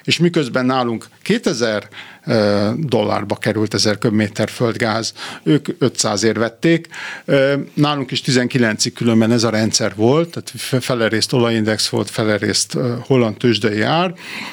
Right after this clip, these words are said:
Hogyha ez megmaradt volna, akkor a G D P durván két százalékával kevesebbe került volna a földgáz tavaly. Tehát, hogy, ö, én azt mondom, hogy ez egy ilyen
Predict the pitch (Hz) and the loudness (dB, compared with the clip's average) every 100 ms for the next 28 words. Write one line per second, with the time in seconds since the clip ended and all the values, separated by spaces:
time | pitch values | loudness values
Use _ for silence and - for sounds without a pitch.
0 | - 127 156 175 170 175 175 139 131 117 | -6 0 2 4 4 4 2 0 -2 0
1 | 127 135 143 151 147 131 131 120 131 117 | 2 4 2 0 0 0 2 2 2 0
2 | - 120 113 160 120 113 113 104 113 - | 2 2 2 -2 -2 0 0 0 -2 0
3 | 113 104 107 107 - 104 101 - 110 - | 0 2 0 0 -2 -4 -6 -8 -6 -6
4 | - 135 151 151 135 131 120 - - - | -6 -8 -6 -6 -6 -6 -6 -10 -12 -8
5 | - - - - 139 - 139 139 - - | -8 -10 -14 -12 -8 -2 -2 -2 -10 -10
6 | - - - 156 160 - 180 180 175 175 | -10 -12 -2 2 2 2 0 2 4 4
7 | 156 156 151 156 143 156 151 151 147 | 4 4 4 4 4 4 4 2 0